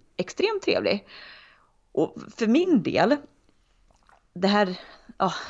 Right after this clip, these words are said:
det här vet man aldrig liksom med, med facit, eller så här, med vad, vad saker och ting ska vara där och då. Men den här personen i mitt liv under den här perioden gjorde nog att jag hittade glädjen och lyckan snabbare än vad jag nog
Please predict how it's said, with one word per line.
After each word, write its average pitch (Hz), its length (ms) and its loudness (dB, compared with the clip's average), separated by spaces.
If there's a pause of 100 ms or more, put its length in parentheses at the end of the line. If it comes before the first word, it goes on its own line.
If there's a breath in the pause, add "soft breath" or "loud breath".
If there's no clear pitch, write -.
(100)
det 202 180 -6
här 180 160 2
vet 170 320 -2
man 165 120 0
aldrig 151 140 -4
liksom 156 220 -6
med, 151 220 -2
med 160 140 0
facit, - 580 -4
eller 160 200 2
så 160 60 2
här, 147 80 4
med 156 220 0
vad, 151 340 0
vad 160 220 -2
saker 156 240 -4
och - 40 -10
ting 151 160 -4
ska - 140 -10
vara 147 160 2
där 147 180 2
och 160 60 0
då. - 220 0
Men 180 200 2 (340 loud breath)
den 208 180 0
här 285 140 2
personen 151 420 -4
i 151 220 -2
mitt 151 220 -2
liv 233 180 4
under 170 120 2
den 143 120 2
här - 80 -20 (520)
perioden 202 600 4 (680 soft breath)
gjorde 185 600 0
nog 143 360 2
att - 280 -2
jag 156 180 2
hittade 156 380 -2
glädjen 151 800 0
och - 160 -2
lyckan 240 800 0 (920)
snabbare 202 800 0
än 226 120 2
vad 196 100 2
jag 180 60 0
nog - 180 -4